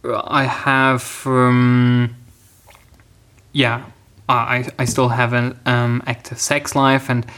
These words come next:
how often I have sex at the moment, I, I would say, um, it's maybe roughly one partner in one month. So sometimes it's crazy, like,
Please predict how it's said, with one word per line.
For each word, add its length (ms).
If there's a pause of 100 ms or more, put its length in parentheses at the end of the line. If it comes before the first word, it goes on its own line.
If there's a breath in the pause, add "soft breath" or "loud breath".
(100)
how 220
often 360
I 140
have 140
sex 340
at 140
the 60
moment, 500
I, 120
I 160
would 280
say, 420 (680 loud breath)
um, 420
it's 240
maybe 520
roughly 600
one 400
partner 680
in 180
one 280
month. 500 (220 loud breath)
So 260
sometimes 720
it's 240 (260)
crazy, 720
like, 340